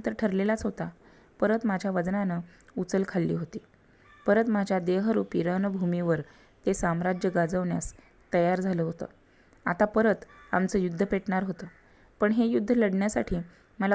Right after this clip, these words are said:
खंबीर आधाराची गरज होती आणि तो आधार उद्या परत येणार आहे. प्रेग्नन्सीमुळं माझ्या बायकोचं वजनही थोडं वाढलेलं आहे. माझ्यासोबत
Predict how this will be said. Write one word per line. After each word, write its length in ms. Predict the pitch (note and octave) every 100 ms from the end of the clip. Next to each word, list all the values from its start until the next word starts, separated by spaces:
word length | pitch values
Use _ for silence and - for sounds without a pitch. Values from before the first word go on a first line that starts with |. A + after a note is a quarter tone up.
| G3+
खंबीर 280 | G#3 G3 G3+
आधाराची 460 | F3 E3+ F3+ F3+
गरज 300 | F3+ E3+ F3
होती 180 | F#3 - - - _ - - -
आणि 180 | F3 F3+ -
तो 60 | A3
आधार 400 | G3+ F3 F#3 F#3 - - _ -
उद्या 220 | F#3 F#3+
परत 240 | G3 F#3+ F#3
येणार 260 | F3+ F3 F3
आहे. 200 | E3+ F#3+ _ _ _ _ _
प्रेग्नन्सीमुळं 840 | F#3 E3+ E3+ F#3 G3 A3+ A3 G3+ F3+ - _ _ F#3+
माझ्या 240 | F#3 G3+
बायकोचं 500 | F3+ F3+ - F#3 G#3
वजनही 420 | F#3+ F#3 G3+ G#3+ A3
थोडं 200 | F#3 E3+
वाढलेलं 420 | E3+ C#3+ D3+ D#3+
आहे. 220 | E3 - - _ _ _ _ _ - D#3+ - -
माझ्यासोबत 600 | E3+ D#3+ F#3+ G3 G#3+ F#3+